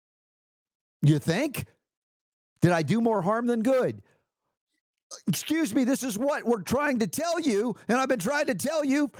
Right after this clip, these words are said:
for twenty-four years on this show. The vast majority of medical interventions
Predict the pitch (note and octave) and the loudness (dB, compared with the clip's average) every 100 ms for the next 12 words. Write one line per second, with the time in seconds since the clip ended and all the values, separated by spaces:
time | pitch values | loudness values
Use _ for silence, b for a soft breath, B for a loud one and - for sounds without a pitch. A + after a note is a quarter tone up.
0 | B - D#4+ - C4+ D#4 A3 C4 C4 C4 | B -2 -2 0 -2 0 0 0 2 2
1 | E4+ D4 B3 C4+ C#4+ - E4+ F4 D#4 D3 | 0 0 -2 0 0 -2 -2 0 0 0
2 | F2+ _ _ _ _ _ _ _ _ - | -6 _ _ _ _ _ _ _ _ 0
3 | F#3+ A3 D#4+ D4 A3+ B3 E3+ C4 C#4 C4+ | 2 2 0 -2 -2 -4 -2 -4 -2 0
4 | A#3 F#3 B3+ C4 A3 A3+ G#3 F3 B3 D#4+ | 0 2 0 0 0 0 0 0 0 -2
5 | G3+ G#3 F#3+ | -4 -4 -4